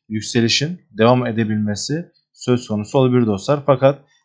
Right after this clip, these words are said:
G G I'da ve R S I'da aşırı alım seviyesine yakın seviyede, yüksekte.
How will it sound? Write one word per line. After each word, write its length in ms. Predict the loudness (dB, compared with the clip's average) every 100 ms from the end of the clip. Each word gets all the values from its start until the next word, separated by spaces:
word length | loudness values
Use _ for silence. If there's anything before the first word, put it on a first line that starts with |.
| _ 2
G 160 | 4
G 320 | 4 6 6
I'da 180 | 6 4
ve 240 | 4 4 4
R 100 | 4
S 200 | 2 2
I'da 260 | 2 -2
aşırı 440 | 0 0 0 2 2
alım 280 | 2 0
seviyesine 560 | -2 -6 -6 -6 -6 -2
yakın 240 | -2 -2
seviyede, 520 | -4 -2 -2 -4 -8 -12 _ _ 0
yüksekte. 680 | 0 2 0 2 -2 -2